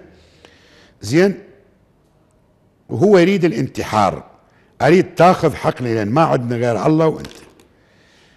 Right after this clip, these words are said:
هسه أنا لو ظل على ذيك المشكلة أرحم. سجين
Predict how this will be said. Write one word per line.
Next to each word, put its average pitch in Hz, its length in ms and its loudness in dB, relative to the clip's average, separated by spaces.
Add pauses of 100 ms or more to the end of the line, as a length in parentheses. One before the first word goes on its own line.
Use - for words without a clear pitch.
(100)
هسه 202 300 2
أنا 208 80 4
لو 202 160 6
ظل 220 200 8
على 214 180 6
ذيك 202 200 0
المشكلة 165 520 0
أرحم. - 280 -8 (2250)
سجين 185 800 -2